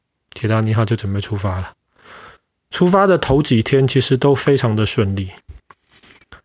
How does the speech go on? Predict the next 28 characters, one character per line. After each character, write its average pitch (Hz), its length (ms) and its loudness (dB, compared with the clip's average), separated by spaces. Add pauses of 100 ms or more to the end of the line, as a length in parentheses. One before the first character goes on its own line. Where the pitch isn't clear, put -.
然 123 180 2
后 135 100 4
当 139 200 2
他 139 120 4
们 139 240 4
在 139 160 4
四 139 280 2
月 139 160 4
十 123 180 2
四 120 200 2
号 110 300 2 (400)
经 139 200 2
过 135 120 4
大 131 200 2
西 117 200 -2
洋 98 220 0
的 98 100 -2
时 95 160 -4
候， 92 220 -4 (460)
那 147 160 4
一 143 120 4
天 139 240 0
的 127 100 4
大 120 220 2
西 113 240 -2
洋 95 220 -2 (460)
晚 104 280 2
上 113 260 2